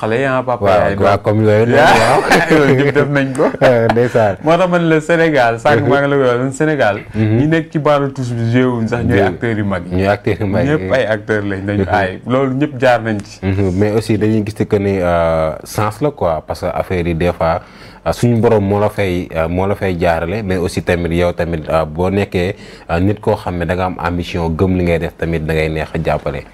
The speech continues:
Speaker 1: Exactement,
Speaker 2: Waaw.
Speaker 1: waaw. Chance mu ngi ci moom.
Speaker 2: Mhm.
Speaker 1: Chance mu ngi ci parce que di nga gis koo xamante ni, ni, je peux dire, dafay def casting tout le temps,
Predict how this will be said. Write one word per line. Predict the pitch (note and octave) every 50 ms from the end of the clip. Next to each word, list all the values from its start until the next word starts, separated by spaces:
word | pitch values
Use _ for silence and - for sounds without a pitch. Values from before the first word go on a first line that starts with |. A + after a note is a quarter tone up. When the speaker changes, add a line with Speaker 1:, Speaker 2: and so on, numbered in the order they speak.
| -
Speaker 1:
Exactement, | G#2+ G#2 G#2 G#2+ G2+ G2 - G#2+ G2+ G2 F#2+
Speaker 2:
Waaw. | F2 D#2
Speaker 1:
waaw. | D#2 D2+ D#2+ E2+ F#2 F#2+ G#2+ - G#2+ - -
Chance | D3 C#3 C3 C3 C3
mu | B2 A#2
ngi | A2 G#2+
ci | A2 G#2
moom. | G2+ G2 F2 E2+ - -
Speaker 2:
Mhm. | E2+ E2+ E2 E2 E2 E2 E2 D#2 -
Speaker 1:
Chance | - - G#2+ G#2+ G2+ G#2+
mu | A2 A2 G#2+
ngi | G#2 G#2
ci | - A#2+ A#2
parce | A#2 A#2 A2 G#2+ -
que | - - G#2+
di | G#2+ A2 A#2
nga | A#2+ B2
gis | A#2+ A#2+ A2
koo | - - A#2
xamante | A2+ A2 A2 G#2+ G2+ A2
ni, | G#2 G#2 G#2 G#2
ni, | G#2 G2+ G#2 G#2 G2+ G2+
je | G2+ G#2+
peux | G#2 - A2+
dire, | A2 A2+ G#2+ G2+ - - - - - - - - - - -
dafay | B2 A2 B2+ A#2
def | A#2 A2+ A2 -
casting | B2 A2+ A2 - - G#2+ A2 G#2+
tout | - A#2
le | A2+ A2
temps, | A2 A2 G2+ G#2 C3